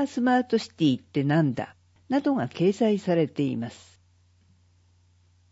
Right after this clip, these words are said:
掲載情報は新型コロナウイルス感染症の感染拡大を防ぐため、内容が変更になる場合があります。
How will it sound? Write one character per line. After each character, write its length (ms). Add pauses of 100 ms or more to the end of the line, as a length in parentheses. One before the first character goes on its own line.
(120)
掲 200
載 280
情 240
報 300
は 260
新 320
型 220
コ 120
ロ 100
ナ 220
ウ 80
イ 60
ル 100
ス 120
感 240
染 260
症 300
の 160
感 260
染 280
拡 240
大 280
を 60
防 240
ぐ 120
た 160
め、 220 (340)
内 300
容 200
が 100
変 240
更 260
に 140
な 120
る 120
場 200
合 100
が 200
あ 60
り 140
ま 140
す。 300